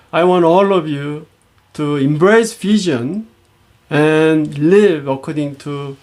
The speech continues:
priorities so that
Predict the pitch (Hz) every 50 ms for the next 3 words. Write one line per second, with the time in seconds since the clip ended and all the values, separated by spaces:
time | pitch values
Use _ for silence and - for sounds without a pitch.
0 | _ _ _ _ _ _ _ _ _ _ _ - - 160 151 147 143 147 151 156
1 | 156 147 151 - - 110 107 - - - - - - _ _ _ _ _ - -
2 | - 185 190 185 165 139 107 92 -